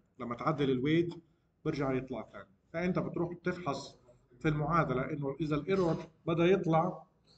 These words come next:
معنى ذلك إنه أنت وصلت لأقل إيرور. خلص، stop. هذا أول شرط. الشرط الثاني إنه، إنه بتطلب من الألجوريثم إنه يعمل لك عدد معين من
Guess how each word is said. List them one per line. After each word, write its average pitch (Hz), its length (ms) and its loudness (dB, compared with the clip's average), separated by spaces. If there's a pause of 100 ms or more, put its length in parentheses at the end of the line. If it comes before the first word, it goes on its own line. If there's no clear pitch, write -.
(240)
معنى 160 200 2
ذلك 175 300 4
إنه 165 160 2
أنت 175 140 -2
وصلت 170 360 0
لأقل 147 360 0
إيرور. 123 220 -2
خلص، 135 340 -4
stop. - 320 -8 (1300)
هذا 143 140 -2
أول 147 240 -2
شرط. - 240 -10 (1600)
الشرط 202 360 2
الثاني 165 580 2 (1200)
إنه، 139 1300 -2 (640)
إنه 156 440 2
بتطلب 202 600 2
من 185 160 6
الألجوريثم 175 600 2
إنه 160 180 0
يعمل 170 400 2
لك 180 160 2 (460)
عدد 160 320 0
معين 160 540 2
من 165 240 4